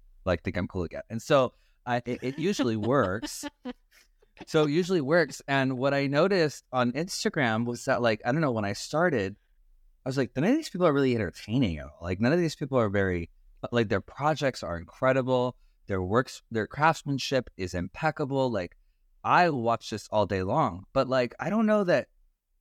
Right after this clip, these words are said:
Speaker 1: I don't know that everybody wants to see exactly what I wanna see." Like, maybe some people just wanna, like, have a good time and, like, kick back. And maybe, like, the stuffiness of, like, "Oh, I can just," it's the attitude of,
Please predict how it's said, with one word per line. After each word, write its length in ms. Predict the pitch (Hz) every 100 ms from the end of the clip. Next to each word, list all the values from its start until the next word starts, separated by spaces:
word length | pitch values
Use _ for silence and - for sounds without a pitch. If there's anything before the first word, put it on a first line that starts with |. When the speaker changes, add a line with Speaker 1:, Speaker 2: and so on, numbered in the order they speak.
| _ _ _
Speaker 1:
I 120 | 127 180
don't 120 | 196
know 80 | 160
that 140 | 131
everybody 420 | 127 143 131 120
wants 300 | 110 107 -
to 120 | 104
see 500 | - - 110 101 98
exactly 560 | 95 98 95 98 - 101
what 180 | 92 92
I 200 | 92 147
wanna 280 | 131 90 87
see." 520 | - 90 85 82 82 _ _ _ _ -
Like, 240 | 107 98 -
maybe 240 | 120 180
some 200 | - 156
people 240 | 151 131 120
just 260 | 120 -
wanna, 220 | 117 110
like, 220 | 101 98 -
have 140 | 98
a 40 |
good 160 | 90 82
time 300 | - 98 92
and, 100 | 85
like, 180 | 82 - _ _
kick 200 | - 95 -
back. 260 | 151 123 _ _ -
And 200 | 110 113
maybe, 520 | 139 190 151 120 117
like, 220 | 104 104 -
the 120 | 101
stuffiness 840 | - - 127 120 131 120 113 -
of, 120 | 107 98
like, 220 | 95 - 127
"Oh, 200 | 123 -
I 240 | 107 127 135
can 220 | 104 95
just," 380 | 92 90 - - _ _ _ _ -
it's 260 | 160 - -
the 200 | 147 131
attitude 960 | 151 190 196 - 208 202 202 202 196 -
of, 520 | 147 135 117 107